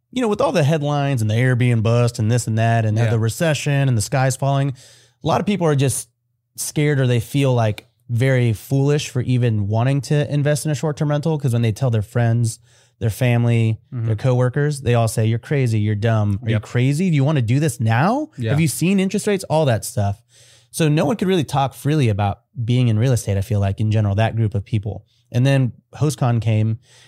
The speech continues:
Speaker 1: and I just felt this big sense of, like, this big sigh of relief collectively from the
Speaker 2: Yeah.
Speaker 1: group where they're all like, "I can talk about short-term rentals with you, and
Speaker 2: Mm-hmm.
Speaker 1: you're also crazy."
Speaker 2: Yes.
Speaker 1: You know? And so I always tell people, like, people are gonna tell you you're crazy.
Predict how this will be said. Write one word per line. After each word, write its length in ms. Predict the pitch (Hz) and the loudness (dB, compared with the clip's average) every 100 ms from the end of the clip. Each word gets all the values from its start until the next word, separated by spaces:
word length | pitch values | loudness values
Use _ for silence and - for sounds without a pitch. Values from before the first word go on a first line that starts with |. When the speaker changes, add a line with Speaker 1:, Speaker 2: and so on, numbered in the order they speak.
| - | -8
Speaker 1:
and 100 | - | -2
I 40 | |
just 240 | 139 165 - | 0 -2 -4
felt 320 | - 143 - | -2 -2 0
this 140 | 120 | -2
big 520 | 104 113 123 117 110 - _ _ _ _ _ _ - | 0 0 2 2 -2 -10 _ _ _ _ _ _ -12
sense 380 | - 151 139 | -2 0 2
of, 120 | 131 104 | 0 2
like, 160 | 117 | 0
this 120 | 113 104 | 0 0
big 260 | 147 135 | 0 0
sigh 360 | 107 - 117 120 | 0 0 2 2
of 140 | 113 | 2
relief 400 | 104 104 107 - - | 0 0 -2 -4 -14
collectively 480 | - 110 110 101 104 | -4 -2 0 0 0
from 180 | 117 110 | 0 0
the 80 | |
Speaker 2:
Yeah. 120 | 110 107 | 2 0
Speaker 1:
group 140 | 120 | 0
where 80 | 117 | 0
they're 120 | 113 | 0
all 80 | 113 | 0
like, 180 | 107 - _ _ _ _ | 0 -4 _ _ _ _
"I 80 | - | -6
can 160 | 117 135 | -2 0
talk 260 | 127 127 | 2 0
about 380 | 127 120 107 - _ _ | 0 0 0 -2 _ _
short-term 480 | - 131 123 - 113 | -8 -2 0 2 2
rentals 300 | 135 127 104 | 2 2 0
with 180 | 98 - | 0 0
you, 300 | 101 98 101 | 0 0 -2
and 120 | - 113 | -2 0
Speaker 2:
Mm-hmm. 160 | 101 - | 0 -4
Speaker 1:
you're 280 | - 107 127 - | -4 0 0 0
also 360 | 120 131 107 | -2 0 -2
crazy." 500 | 98 101 110 - 113 - | -2 -4 -4 -6 -10 -4
Speaker 2:
Yes. 320 | 117 107 95 | -2 -2 -2
Speaker 1:
You 80 | 117 | 2
know? 300 | 120 131 135 | 2 0 -2
And 160 | 127 123 | -2 -2
so 400 | 139 127 117 113 _ _ _ - | 0 2 2 -2 _ _ _ -2
I 120 | 143 | 2
always 220 | 151 131 | 2 0
tell 200 | 143 147 | 0 0
people, 300 | 135 120 117 | 0 0 0
like, 320 | 110 104 98 _ _ _ _ _ | 0 0 -4 _ _ _ _ _
people 220 | - 196 180 | -6 -2 0
are 40 | |
gonna 120 | 156 | 0
tell 160 | 120 151 | 0 0
you 100 | 139 | 2
you're 120 | 113 | 0
crazy. 600 | - 135 170 120 101 101 | -2 -2 0 0 0 -2